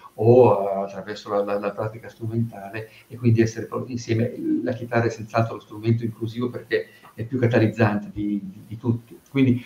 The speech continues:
ciascuno strumento può diventare inclusivo purché venga usato, eh, in, in certe situazioni con, eh, con oculatezza.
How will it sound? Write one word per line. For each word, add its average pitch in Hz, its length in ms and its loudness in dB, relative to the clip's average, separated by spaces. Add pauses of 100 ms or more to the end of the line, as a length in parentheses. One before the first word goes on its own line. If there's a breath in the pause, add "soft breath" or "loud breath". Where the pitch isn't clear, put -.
(160 loud breath)
ciascuno 180 360 6
strumento 147 420 4
può 135 180 6
diventare 113 480 6
inclusivo 107 720 -2 (460 loud breath)
purché 160 380 8
venga 123 280 6
usato, 113 800 2
eh, 107 540 -4
in, 110 120 -2 (340)
in 117 60 0
certe 117 260 0
situazioni 104 760 -6
con, 104 560 -10 (100)
eh, - 40 -18
con 113 160 -6
oculatezza. 101 680 -10